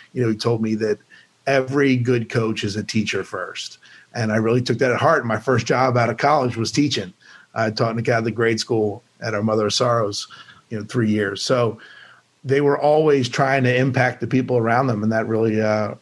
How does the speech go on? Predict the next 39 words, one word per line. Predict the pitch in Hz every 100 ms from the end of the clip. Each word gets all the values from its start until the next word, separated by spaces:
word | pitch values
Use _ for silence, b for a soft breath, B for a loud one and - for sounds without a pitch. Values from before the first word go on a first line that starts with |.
| _
that | 117 107
rubbed | 107 107 107
off, | 107 - -
and | - 104
I | 110
got | 107 -
to |
see | - 113
that | 101 98
firsthand. | 104 104 - 104 98 101 _
But | 135
really, | 143 175 160
I | 135
got | 139
to | 120
see | 139
that | 131
in | 117
my | 117
own | 120 113
life | 117 113
as | 107
a | 104
player. | - 110 113 113 113
You | 120
know, | 113
my | 110 110
baseball | 110 107 113 107
coaches | 110 104 104 104 -
were, | 110 101 98 -
you | 104
know, | 98 -
hugely | - 113 104 104
impactful | 104 104 107 - 107 107 104
in | 104 104 B B B 117
everything | 107 104 104
I | 98
did, | 98 107 110
and | 98